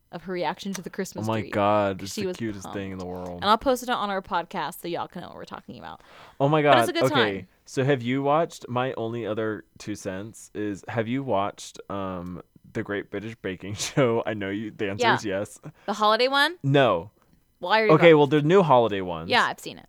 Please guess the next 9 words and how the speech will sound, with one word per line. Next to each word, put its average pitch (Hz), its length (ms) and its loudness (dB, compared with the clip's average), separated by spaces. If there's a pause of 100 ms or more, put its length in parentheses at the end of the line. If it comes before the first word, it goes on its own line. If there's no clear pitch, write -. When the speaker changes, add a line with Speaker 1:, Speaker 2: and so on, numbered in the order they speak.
Speaker 2:
Okay. 117 420 4 (1000)
The 117 220 0
gay 127 320 4
guy 98 560 0 (180)
who 123 200 2
is 107 160 0
mostly 117 440 0
a 117 60 2
redhead, 120 600 2